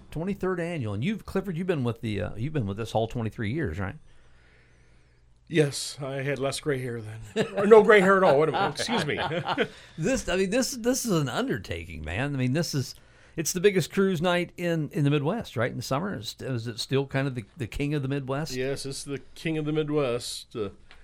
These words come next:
Speaker 2: the, the best of the best. So,
Speaker 1: Um, and, and literally, the, the population of Monmouth triples, I think, is what I've seen. Uh,
Speaker 2: Well,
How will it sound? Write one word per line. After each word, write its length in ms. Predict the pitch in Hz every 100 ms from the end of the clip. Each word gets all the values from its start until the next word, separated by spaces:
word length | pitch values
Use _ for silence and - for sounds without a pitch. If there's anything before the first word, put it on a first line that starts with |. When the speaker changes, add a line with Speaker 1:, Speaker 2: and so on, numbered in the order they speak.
| - - - - -
Speaker 2:
the, 220 | 95 90 78
the 80 | 92
best 300 | 104 135 -
of 80 | 123
the 60 |
best. 420 | 127 131 107 - -
So, 500 | - 95 82 92 - - _ _ _ _ -
Speaker 1:
Um, 440 | 143 131 131 117 - _ -
and, 200 | - 151
and 200 | 151 147
literally, 560 | 143 202 156 90 95 127 151
the, 440 | 120 110 104 101
the 200 | - 113
population 500 | 95 127 127 117 117
of 60 | 104
Monmouth 300 | 101 110 98
triples, 540 | - 139 170 185 - -
I 80 | 117
think, 220 | 135 147
is 100 | 120
what 120 | 123
I've 140 | 131 131
seen. 320 | 139 156 170 - _ _ -
Uh, 220 | 117 113
Speaker 2:
Well, 120 | 131